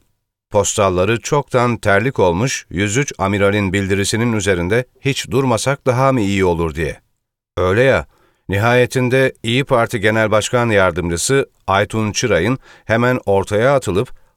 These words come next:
"Altına imzamı atıyorum." dediği bir bildiriden söz ediyoruz. Hani daha geçen ayın sonunda aşının iki doz olduğunu unutup da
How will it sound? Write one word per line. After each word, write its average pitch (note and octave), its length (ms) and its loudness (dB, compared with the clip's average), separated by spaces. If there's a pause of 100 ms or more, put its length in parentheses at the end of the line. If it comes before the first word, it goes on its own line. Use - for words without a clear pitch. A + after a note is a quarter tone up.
(160)
"Altına A2 480 0
imzamı A#2 560 0
atıyorum." G#2+ 680 -2
dediği G2+ 380 0
bir A#2 140 -2
bildiriden A2+ 520 0
söz F#2 280 -2
ediyoruz. D2 560 -6 (680)
Hani C3+ 360 0 (180)
daha A2 240 2
geçen A2+ 360 0
ayın A#2 200 2
sonunda G2 580 0 (140)
aşının B2 480 0 (160)
iki C#3+ 240 -4
doz A#2 220 0
olduğunu G#2+ 580 0
unutup G#2+ 460 -4
da F#2 180 2